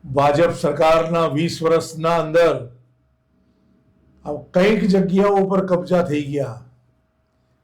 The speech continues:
અને કંઈકના બહાર પર્દાફાશ થયા. નકલી શાળા, નકલી કોલેજ, નકલા જજ, નકલી ઈડીના અધિકારી.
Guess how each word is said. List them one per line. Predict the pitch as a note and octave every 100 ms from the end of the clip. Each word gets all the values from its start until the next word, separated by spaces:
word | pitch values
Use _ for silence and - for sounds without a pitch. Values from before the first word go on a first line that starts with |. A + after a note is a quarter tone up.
| _
અને | D#3+ E3 D3+ C#3+ - - _ _ _ _ _
કંઈકના | F#3+ G3+ G3+ F#3+ G3+
બહાર | F#3+ D#3 D#3+ F3 E3+ - _ _
પર્દાફાશ | E3+ E3+ D#3+ D3 D3 -
થયા. | B2+ A#2+ - - - _ _
નકલી | C#3 D3 D3 D#3+ D#3
શાળા, | D3+ D3 D#3 D#3 D3
નકલી | D3 D3+ D#3
કોલેજ, | D3 C#3+ D3 D#3 E3 C#3+ - - - _ _ _ _ _ _ _ _
નકલા | C#3 C#3+ D#3+ D3+ D3+
જજ, | C#3 D#3 E3 E3+ - - - _ _ _ _ _ _ _ _ _
નકલી | C#3 C#3+ C#3+ D3 D3+
ઈડીના | F3 D3 D3 D#3
અધિકારી. | C#3+ B2 D#3 F3 E3 D3+ B2 -